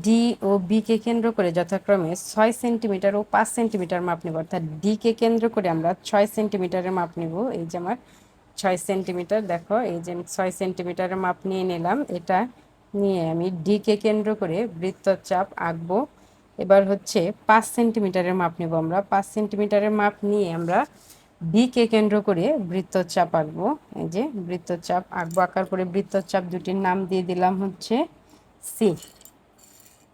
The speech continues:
তাহলে এখন আমরা বিবরণে লিখে নিচ্ছি, চার নম্বরে ডি ও বি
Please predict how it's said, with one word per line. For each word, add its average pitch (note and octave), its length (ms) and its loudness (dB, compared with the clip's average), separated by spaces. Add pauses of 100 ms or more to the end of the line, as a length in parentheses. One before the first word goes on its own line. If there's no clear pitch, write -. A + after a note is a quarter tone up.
(2750)
তাহলে G3 260 4
এখন G3+ 220 -2
আমরা F3+ 180 2 (140)
বিবরণে F#3+ 480 4 (240)
লিখে F#3 220 0
নিচ্ছি, G3 420 0 (220)
চার F#3 180 0 (120)
নম্বরে F3+ 440 2 (1900)
ডি G#3 380 4 (460)
ও - 20 4 (720)
বি G3+ 160 4